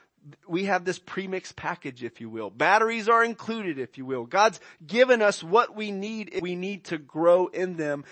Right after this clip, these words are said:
and make effort. Take action, be intentional. And notice what Peter says. He says, if we don't, if we're not intentional about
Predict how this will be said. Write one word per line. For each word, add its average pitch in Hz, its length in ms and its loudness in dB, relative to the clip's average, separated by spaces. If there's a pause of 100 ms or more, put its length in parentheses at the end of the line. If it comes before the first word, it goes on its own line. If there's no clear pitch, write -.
(200)
and 147 160 -4
make 147 360 -6
effort. - 560 -10 (880)
Take - 280 -6
action, 147 540 -6
be 147 140 -2
intentional. 135 840 -6 (680)
And 151 140 -4
notice 233 320 6
what 214 180 -2 (180)
Peter 202 280 -4
says. 220 380 0 (260)
He 202 80 -2
says, 208 180 2
if 190 140 2
we 214 120 -4
don't, 214 460 4
if 196 140 -6
we're 202 80 -2
not 233 280 6
intentional 180 800 -6 (200)
about 196 420 2